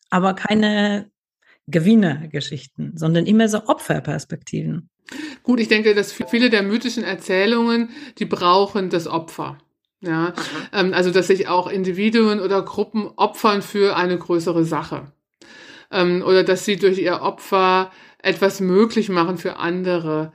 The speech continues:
Speaker 2: anderen, äh, eine Zukunft ermöglichen oder so, ne? Also das ist schon, denke ich, auch immer ein wichtiges,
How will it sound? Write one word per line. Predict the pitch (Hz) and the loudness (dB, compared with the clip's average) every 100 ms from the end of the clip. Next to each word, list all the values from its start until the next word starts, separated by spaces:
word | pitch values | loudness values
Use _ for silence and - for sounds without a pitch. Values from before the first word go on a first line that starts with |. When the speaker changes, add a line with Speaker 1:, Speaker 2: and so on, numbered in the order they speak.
| _ - | _ -4
Speaker 2:
anderen, | 180 180 175 175 175 | 0 2 2 0 -2
äh, | - | -4
eine | 170 180 165 | -4 -2 -2
Zukunft | 202 - 185 123 | -2 -4 -4 -2
ermöglichen | 165 165 165 170 165 160 | 0 0 0 -2 -2 -2
oder | 160 156 | -2 -4
so, | 151 151 151 | -4 -4 -2
ne? | 160 220 | -4 -2
Also | 190 180 | 0 2
das | 190 | 2
ist | 226 220 - | 2 -2 2
schon, | 214 214 220 | 2 4 2
denke | 202 196 220 | 2 0 0
ich, | 202 - | 0 -2
auch | 185 196 | -2 -2
immer | 196 190 | -2 -2
ein | 185 170 | -2 -2
wichtiges, | 202 - 196 185 175 175 | -4 -2 0 2 2 -2